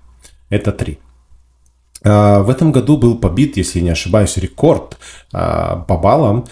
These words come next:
Двести двадцать пять баллов взял молодой человек. Мы не, не верифицировали это. Он предоставил любезно свой,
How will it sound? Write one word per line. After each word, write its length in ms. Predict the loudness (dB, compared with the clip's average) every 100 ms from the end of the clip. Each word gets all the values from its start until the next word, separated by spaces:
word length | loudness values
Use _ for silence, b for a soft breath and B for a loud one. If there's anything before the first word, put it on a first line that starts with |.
| B 0
Двести 320 | 2 2 -2
двадцать 400 | -2 -2 -4 -2
пять 260 | -2 0
баллов 440 | 2 2 2 -2 -6
взял 340 | -6 -2 0
молодой 360 | 0 0 0 0
человек. 520 | 0 -2 2 2 0
Мы 480 | -2 0 0 -2 -4
не, 220 | -6 -4 -4
не 280 | -6 -4
верифицировали 800 | 2 2 2 0 2 4 4 2
это. 240 | 0 0 0
Он 180 | 0 0
предоставил 640 | 0 -2 -2 2 4 4
любезно 420 | 2 2 0 -2
свой, 440 | -4 -2 -2 -2